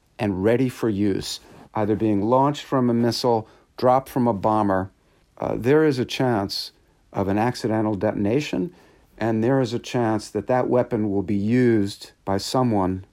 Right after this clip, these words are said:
who isn't authorized to use it. These are the most dangerous machines ever invented, and we have forgotten that fact.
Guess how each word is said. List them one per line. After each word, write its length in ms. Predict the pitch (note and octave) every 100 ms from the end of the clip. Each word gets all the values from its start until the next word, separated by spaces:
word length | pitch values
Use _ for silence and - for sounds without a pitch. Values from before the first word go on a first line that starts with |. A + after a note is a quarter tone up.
| _ _ _
who 120 | G#2+
isn't 220 | A2+ G#2+ G2
authorized 680 | F#2+ F#2+ F#2+ E2+ F2 -
to 80 | -
use 300 | F#2 F#2+ E2+
it. 120 | - - _ _ - - - _ -
These 480 | G2+ F#2+ C#3 D3+ D3+
are 80 | D#3
the 100 | C#3+
most 640 | B2+ B2+ A#2+ - - D3
dangerous 640 | - A2 A#2+ C3 A#2+ A#2+ -
machines 840 | G2 G2 - G2 F2+ F2 - - _ _ _ _ -
ever 460 | G#2+ F#2+ G#2 G2+ - _ _ _ -
invented, 640 | F2+ D2 F2+ D2+ - - _ _ _
and 260 | G2+ F#2 F#2
we 140 | A2+
have 160 | A2+ G#2+
forgotten 500 | A#2 A2+ D3 - F2
that 180 | E2
fact. 360 | - - - -